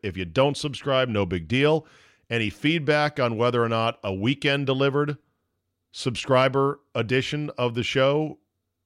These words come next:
is good, bad, worse, maybe it's better. Maybe you're like, "No, I love that because it's a fresh thing on Saturday when everyone else is not producing stuff."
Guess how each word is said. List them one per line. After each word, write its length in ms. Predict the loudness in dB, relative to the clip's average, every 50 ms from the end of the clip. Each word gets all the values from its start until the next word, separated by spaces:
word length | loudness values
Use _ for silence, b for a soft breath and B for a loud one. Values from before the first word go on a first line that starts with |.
| _ _ _ _ _ -4
is 180 | -4 -4 -2
good, 420 | -2 0 2 4 4 2 0 -2 -2
bad, 420 | 0 2 4 4 4 2 0 -4 -8 _ _
worse, 560 | -4 -2 0 2 2 0 0 -4 -8 -10 -10 -8
maybe 360 | -4 -2 -2 0 0 -2 -2
it's 200 | -2 -4 -8 -10
better. 380 | -8 _ 0 2 2 2 0 0
Maybe 240 | 0 0 0 2 2
you're 120 | 2 4
like, 200 | 4 2 0 0
"No, 200 | 0 0 2 4
I 120 | 4 2
love 420 | 2 2 0 0 0 -2 -2 -2 0
that 220 | 0 0 0 -2 -4
because 440 | -6 -4 0 2 2 2 0 -2 b b b b b b b b b b b b b _ _ _ _ _ _
it's 220 | -4 -4 -2 0 0
a 100 | 0 0
fresh 460 | -2 -2 2 2 2 4 2 0 0
thing 200 | 2 2 4 4
on 160 | 2 2 0
Saturday 480 | 0 2 2 2 2 2 2 2 2 2
when 180 | 2 2 2
everyone 300 | 2 2 4 4 4 6
else 220 | 4 4 2 2 -2
is 140 | -2 0
not 260 | 0 0 0 -2 -2 -4
producing 400 | -4 -2 -2 -4 -6 -8 -12 -12
stuff." 220 | -12 -12 -12